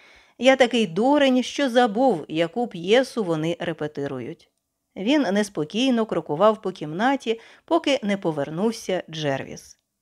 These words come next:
«Її ніде нема», сказав він, «і ніхто її не бачив».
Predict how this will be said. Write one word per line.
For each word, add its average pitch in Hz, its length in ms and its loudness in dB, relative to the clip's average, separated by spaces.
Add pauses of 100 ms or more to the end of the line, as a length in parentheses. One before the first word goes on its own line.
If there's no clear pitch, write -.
(240)
«Її 202 420 2
ніде 190 300 2
нема», 220 440 0
сказав 143 440 -4
він, 117 260 -12 (300)
«і 277 140 4
ніхто 240 540 2
її 180 340 -4
не 196 120 0
бачив». 208 420 0